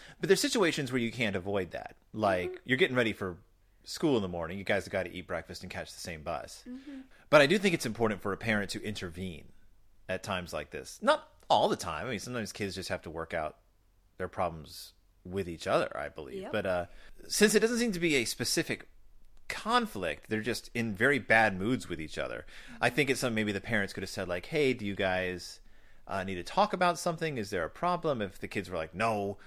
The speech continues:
Speaker 1: um, then the mom and papa, I believe, could have said, "You know, it's okay for you to be feeling, you know, it's fine that you're feeling upset and angry. Those are totally valid feelings.
Speaker 2: Mm-hmm.
Speaker 1: Uh, you still have to obey the rules of the house."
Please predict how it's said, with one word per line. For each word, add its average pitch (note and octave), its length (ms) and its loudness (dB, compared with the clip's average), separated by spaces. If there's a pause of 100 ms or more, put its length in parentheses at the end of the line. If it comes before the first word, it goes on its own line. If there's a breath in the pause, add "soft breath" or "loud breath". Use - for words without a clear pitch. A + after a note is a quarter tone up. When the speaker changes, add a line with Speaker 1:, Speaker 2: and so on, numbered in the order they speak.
(260 soft breath)
Speaker 1:
um, D#2+ 560 -4 (720)
then A#2 220 0
the G#2+ 60 -2
mom G2+ 240 2
and F#2 140 -4
papa, F2+ 240 -2
I F2 60 0
believe, D#2+ 280 -10
could E2+ 120 -12
have - 80 -14
said, F2 180 -4
"You G2+ 60 -6
know, G2+ 100 -2
it's G#2 100 -4
okay B2 280 0
for C#3 100 -6
you C#3 100 0
to C#3+ 60 -4
be D#3 80 -8
feeling, A#2 340 -2
you D3 80 -2
know, A2 120 -4
it's - 140 -16
fine A2+ 220 -2
that B2+ 140 -10
you're - 80 -12
feeling G#2 440 -2 (200)
upset - 380 0
and - 100 -14
angry. F#2 320 -4
Those A2 160 -2
are G#2+ 60 -4
totally C3+ 340 0
valid G#2+ 320 4
feelings. F2+ 500 -10
Speaker 2:
Mm-hmm. B3 180 -12 (120)
Speaker 1:
Uh, A2+ 300 6
you A#2 160 -2
still E3 260 0
have D3 320 0
to A#2+ 380 -2 (320)
obey A#2 180 4
the G#2+ 100 2
rules G#2 300 -2
of F2 80 -12
the F2 80 -6
house." - 480 -10